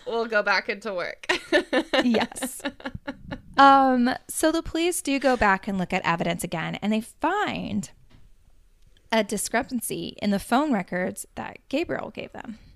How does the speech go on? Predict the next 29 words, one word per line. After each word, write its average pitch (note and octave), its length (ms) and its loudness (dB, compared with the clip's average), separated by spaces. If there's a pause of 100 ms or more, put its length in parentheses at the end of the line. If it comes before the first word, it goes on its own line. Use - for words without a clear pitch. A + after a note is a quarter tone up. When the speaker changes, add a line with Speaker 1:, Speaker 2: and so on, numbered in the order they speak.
(340)
Speaker 2:
of G#3+ 160 2
Gabriel. - 420 -6
I G#3+ 60 2
don't B3 80 4
know C4+ 40 6
if B3 60 -2
they B3+ 80 0
gave A3 240 2
them C#4 160 0
or A3 80 0
if G3 100 0
it's F3+ 120 -6
part C4 260 -4
of - 60 -6
the F3+ 80 -6
one E3+ 160 -4
that - 100 -8
was - 160 -12
a - 20 -16
search - 300 -10
warrant. - 240 -14 (1200)
But G#3 120 2
it's B3 160 8
the A#3 60 6
phone A#3 200 8
Speaker 1:
Okay. G3+ 80 4
Speaker 2:
records G#3 220 -2
of E3+ 100 -6
Gabriel. - 400 -8